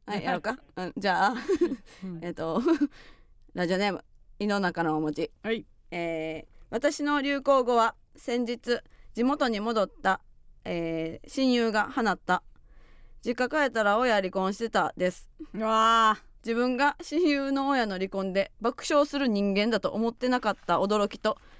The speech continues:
Speaker 1: 親友の父親が定年退職した年齢にもかかわらず、浮気によって離婚した衝撃も相まって、何度も噛み締めたい、何度でも言いたい、自分の中の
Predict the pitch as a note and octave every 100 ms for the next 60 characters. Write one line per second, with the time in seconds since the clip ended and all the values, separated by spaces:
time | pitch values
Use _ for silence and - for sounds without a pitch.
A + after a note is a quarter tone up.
0 | - - C#4+ C#4 C#4 C4+ C4+ C4 - C4
1 | C4 B3+ B3 A#3 A#3 - C4 C4 B3+ B3
2 | C#4+ C4+ A3+ F#3+ F#3+ G3 F#3 G#3+ A3+ G#3+
3 | G#3+ F#3+ E3+ F3+ F#3+ F#3+ G3 F3 - A#3
4 | C4+ C4 B3+ B3 - F3+ F3+ F#3 G#3 G#3+
5 | F#3+ F#3+ A3+ A#3+ G3 G#3 G3 G#3 F#3 E3+
6 | - F#3+ - - - - A3 A#3+ B3+ G#3
7 | - A3+ G#3 G#3 - - - - - -
8 | - A3 - F#3 E3 - G#3+ G#3+ A3+ B3+
9 | B3 F3 G3+ - E3 - - - - A3+
10 | B3 C4 G#3 F#3+ G#3+